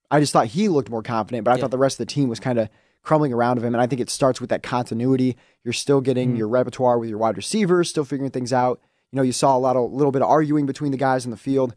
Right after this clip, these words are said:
Speaker 2: Mm-hmm.
Speaker 1: And in practice, I mean, it's hard when they've kept the offense so under wraps to know.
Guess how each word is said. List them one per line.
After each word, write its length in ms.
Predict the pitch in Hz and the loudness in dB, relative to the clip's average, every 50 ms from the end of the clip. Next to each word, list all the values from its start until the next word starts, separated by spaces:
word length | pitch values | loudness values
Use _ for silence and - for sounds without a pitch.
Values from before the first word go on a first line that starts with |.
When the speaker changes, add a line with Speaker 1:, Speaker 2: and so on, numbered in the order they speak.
| _ - | _ -8
Speaker 2:
Mm-hmm. 200 | 147 135 139 143 151 _ _ - | -4 -4 -4 -4 -6 _ _ -6
Speaker 1:
And 100 | 143 160 | -2 0
in 100 | 160 143 | 0 0
practice, 540 | - - 151 147 165 196 190 - 135 113 - | 0 2 2 4 4 2 0 -2 -6 -4 -4
I 100 | 117 127 | -2 -2
mean, 320 | 131 131 131 127 117 104 - _ _ _ _ _ _ _ _ _ _ _ _ - | 0 0 -2 -2 -4 -6 -8 _ _ _ _ _ _ _ _ _ _ _ _ -2
it's 160 | 135 - - | -2 -2 0
hard 340 | 135 160 175 175 156 139 131 | 2 4 4 4 2 0 -2
when 140 | 143 143 | -2 2
they've 160 | 143 139 131 - | 2 2 2 0
kept 220 | - 165 135 - | -2 -6 -4 0
the 80 | 127 120 | 2 2
offense 420 | 117 120 123 - 135 123 113 - | 4 4 2 0 -4 -8 -8 -6
so 220 | - - 135 131 131 | -6 -4 -2 -2 0
under 180 | 123 117 107 | -2 -2 -2
wraps 380 | 101 101 104 113 135 160 - - | 0 2 2 2 2 2 -2 -6
to 100 | - - 110 | -10 -10 -8
know. 480 | 101 107 117 120 110 101 95 104 107 | -6 -4 -2 0 0 0 -2 -4 -10